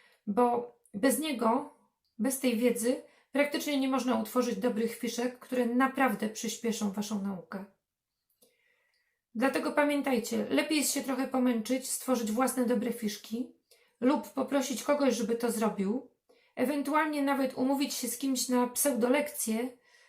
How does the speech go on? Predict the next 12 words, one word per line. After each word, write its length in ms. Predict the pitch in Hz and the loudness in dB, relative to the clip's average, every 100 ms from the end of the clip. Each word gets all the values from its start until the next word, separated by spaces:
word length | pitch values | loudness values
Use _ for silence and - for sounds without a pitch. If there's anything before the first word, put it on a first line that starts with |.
| _ - | _ 2
zapłacić 520 | 247 285 277 277 254 | 4 6 4 2 0
jak 160 | 254 | 0
za 140 | 226 247 | 4 4
lekcję 420 | 262 - - 233 | 4 0 -2 -2
i 120 | 233 | 0
dostać 360 | 233 254 247 208 | -2 0 0 0
zestaw 300 | 233 247 220 | -2 -2 -6
fiszek, 640 | - 208 220 247 247 - _ _ _ _ _ | -4 -4 -2 -2 -4 -14 _ _ _ _ _
koniecznie 420 | 247 269 - 262 | 2 4 4 2
z 40 | 254 | 2
nagranym 400 | 233 247 233 220 | 2 2 2 0
audio, 580 | 208 196 214 247 - | 0 2 0 -2 -6